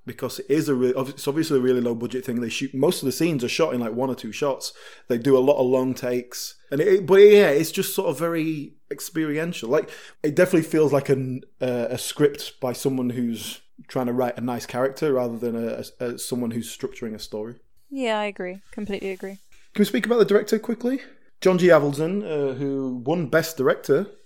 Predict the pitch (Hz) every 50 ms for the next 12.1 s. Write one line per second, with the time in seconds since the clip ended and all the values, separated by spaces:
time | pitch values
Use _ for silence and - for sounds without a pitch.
0 | - - 151 147 - - - 139 170 233 - - - 139 123 131 - - - 127
1 | 123 143 220 - - - - - - - - 170 139 135 135 135 135 135 131 127
2 | 131 127 123 123 123 120 127 120 - - 127 143 151 - 156 143 127 120 123 -
3 | - - 127 131 143 131 131 - - - 131 156 202 196 - - - - - -
4 | - - 143 135 - 127 120 - - - - - - - - 156 - 190 190 277
5 | 240 240 233 - 190 170 202 226 220 - 202 175 262 254 247 254 226 240 233 226
6 | 202 - - 202 196 190 185 180 185 185 180 175 160 170 156 - - - - -
7 | - - - - - 170 - - - 170 151 - 165 156 151 147 - 151 151 151
8 | 143 147 165 - _ _ _ _ _ _ _ _ _ - 160 175 220 269 285 247
9 | 214 156 131 123 123 120 120 120 120 120 117 110 - _ _ _ _ _ _ _
10 | - - - 185 156 - - 180 - - - - 151 143 - - 123 120 120 -
11 | 120 110 110 120 147 170 196 196 196 190 185 196 214 170 123 135 180 - - -
12 | -